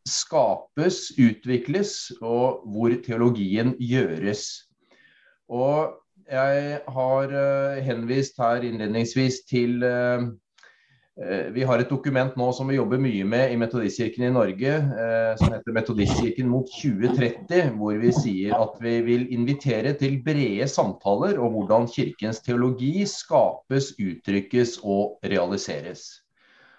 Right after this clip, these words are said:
Og dette er et tema som du også har mange tanker om, og også har skrevet noe om, eh, og du skriver blant annet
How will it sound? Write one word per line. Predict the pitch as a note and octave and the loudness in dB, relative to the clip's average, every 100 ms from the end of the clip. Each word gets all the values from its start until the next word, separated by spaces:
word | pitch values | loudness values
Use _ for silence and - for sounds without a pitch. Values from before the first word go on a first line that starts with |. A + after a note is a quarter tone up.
| _ _ _ A#2+ | _ _ _ -2
Og | B2+ D3+ D#3+ - - - D3 | 0 2 0 -8 -18 -8 0
dette | F3 - F#3+ | 0 2 0
er | C#3+ C#3+ | 2 0
et | |
tema | C#3+ A2+ B2+ | -2 0 0
som | C3 C#3 | -2 -2
du | B2+ | 0
også | A2 A2 A#2+ | 0 -2 2
har | C3+ | 2
mange | A#2 G2+ A2+ A#2+ | 2 0 0 0
tanker | D3+ G2 - G2 | 0 -2 -4 0
om, | B2+ F3+ E3+ | 2 2 -2
og | C3+ A2+ | 0 0
også | - B2 | 0 0
har | C3 | 0
skrevet | - A#2 F2 F#2+ | -2 -2 -2 -4
noe | A2+ A#2 D#3+ | 0 4 4
om, | G3+ C#3 C3 - | 2 -2 -2 -4
eh, | A#2 A#2 A#2+ A#2+ | -2 0 0 -2
og | G#2 A#2 | -6 -2
du | C3 | -2
skriver | C3 - G#2 G2+ A2+ | -2 0 0 0 0
blant | B2 B2 | 0 0
annet | G#2 G2 G#2+ G#2+ - | 0 0 -2 -6 -16